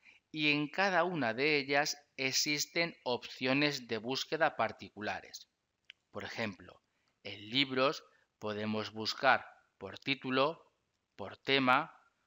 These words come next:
o por editor. También se puede buscar por publicaciones más recientes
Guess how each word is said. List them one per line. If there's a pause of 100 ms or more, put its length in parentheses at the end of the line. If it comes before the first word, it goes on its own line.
(160)
o
por
editor. (720)
También (140)
se
puede
buscar (340)
por
publicaciones
más (120)
recientes